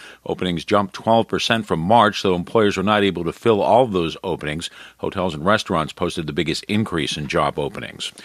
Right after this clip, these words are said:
Stocks bounced around between modest gains and losses to close mixed today. The Dow down thirty points to thirty-four thousand five ninety-nine. The Nasdaq rose forty-three points today.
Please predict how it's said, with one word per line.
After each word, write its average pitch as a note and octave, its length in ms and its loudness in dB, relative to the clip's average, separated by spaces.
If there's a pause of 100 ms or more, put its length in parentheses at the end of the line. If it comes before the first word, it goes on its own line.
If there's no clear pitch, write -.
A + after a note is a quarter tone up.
(340)
Stocks - 300 0
bounced C#3 320 2
around C3 240 6
between A2+ 260 0
modest B2 400 4
gains A2+ 300 2
and F#2+ 160 2
losses A2 460 2
to - 80 -16
close A2 320 2
mixed G2+ 360 0
today. F#2 320 2
The F2 120 -2
Dow G#2 200 2
down G#2 220 0
thirty F#2+ 260 0
points G2 340 -2
to F2+ 100 -4
thirty-four G2+ 460 0
thousand F2+ 340 0
five F#2+ 280 2
ninety-nine. F#2 540 0
The F2 80 -2
Nasdaq F#2+ 460 0 (100)
rose A2 380 2
forty-three D2+ 580 -4
points - 400 -10
today. A1+ 320 -8